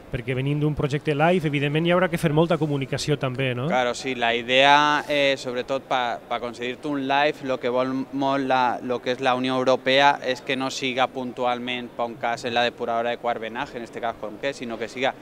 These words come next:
Speaker 2: totalment extrapolable a qualsevol depuradora d'àmbit nacional o d'àmbit internacional.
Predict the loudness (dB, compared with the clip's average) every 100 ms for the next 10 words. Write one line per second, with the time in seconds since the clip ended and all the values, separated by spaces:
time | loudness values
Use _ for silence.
0 | -14 -20 -10 -6 -2 -2 -2 -2 -4 -2
1 | 0 0 0 4 4 4 0 -2 -2 -2
2 | -2 -2 -4 -2 -2 -2 -4 -2 0 2
3 | 2 2 0 -6 -20 -18 -6 -4 -2 -2
4 | -2 -2 -4 -6 -4 -2 -4 -4 -2 -2
5 | -2 -6 -6 -6 -6 -8 -10 -8 -6 -6